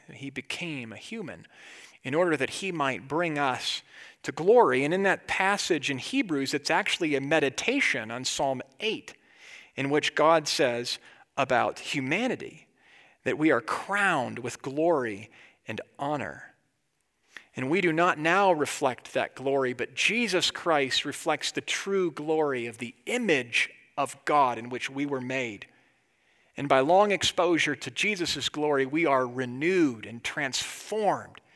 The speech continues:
into the true humanity that God has made us to be.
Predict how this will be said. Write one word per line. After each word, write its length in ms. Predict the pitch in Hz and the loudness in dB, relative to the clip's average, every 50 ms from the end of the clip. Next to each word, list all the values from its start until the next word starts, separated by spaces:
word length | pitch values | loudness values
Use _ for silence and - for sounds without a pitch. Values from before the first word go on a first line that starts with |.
| - - - - - _ _ _ _ | -20 -20 -20 -20 -20 _ _ _ _
into 180 | 160 165 151 151 | -4 -4 -2 -2
the 80 | 139 | -2
true 360 | - - - - - 240 247 220 | 0 0 0 0 0 0 -2 -2
humanity 760 | - - 208 196 180 175 170 165 151 127 - - - - _ _ _ _ _ _ _ _ _ _ _ _ _ - | -4 -4 -4 -4 -4 -2 -4 -4 -6 -8 -10 -12 -18 -20 _ _ _ _ _ _ _ _ _ _ _ _ _ -8
that 100 | 127 - | -4 0
God 200 | - 143 143 143 | 2 2 4 2
has 120 | 127 120 | 2 0
made 260 | 135 131 131 127 120 | -2 -2 -2 -2 -2
us 300 | 113 104 104 - - - - _ _ _ _ _ _ _ _ | -2 -4 -4 -4 -6 -6 -10 _ _ _ _ _ _ _ _
to 100 | - - | -10 -10
be. 420 | 104 - 104 98 80 60 - - | -6 -2 -2 -2 -2 -4 -8 -14